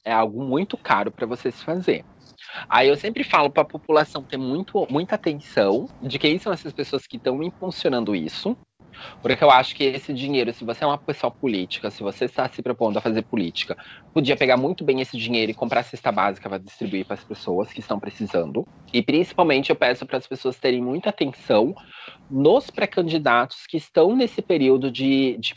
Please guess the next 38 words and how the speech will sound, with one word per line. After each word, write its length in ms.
pandemia 680
fazendo 360
arrecadação 640
de, 200
de 140
vaquinha 380
virtual 420
pra 120
suas 200
campanhas 400
políticas, 560
sabe? 320
Eu, 180
assim, 240
eu 200
particularmente, 720
por 140
eu 140
ser 120
uma 120
pessoa 340
progressista, 720
uma 120
pessoa 400
que 100
pensa 320
na 100
população, 640
eu 140
acho 240
que 120
eu 100
teria 240
que 80
ter 120
mui-, 260
eu, 80
eu, 520